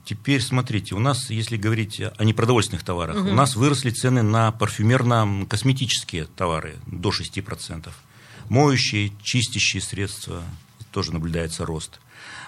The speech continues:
Speaker 1: Произошло удорожание моторного топлива, хотя весь год, ну, практически держались мы, м, без роста.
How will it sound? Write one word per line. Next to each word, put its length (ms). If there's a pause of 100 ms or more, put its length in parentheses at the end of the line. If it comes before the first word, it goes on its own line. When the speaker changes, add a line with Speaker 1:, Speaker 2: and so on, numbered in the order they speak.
(160)
Speaker 1:
Произошло 520
удорожание 1000
моторного 540
топлива, 380
хотя 320 (180)
весь 260
год, 340
ну, 160
практически 460
держались 460
мы, 240 (140)
м, 280
без 180
роста. 320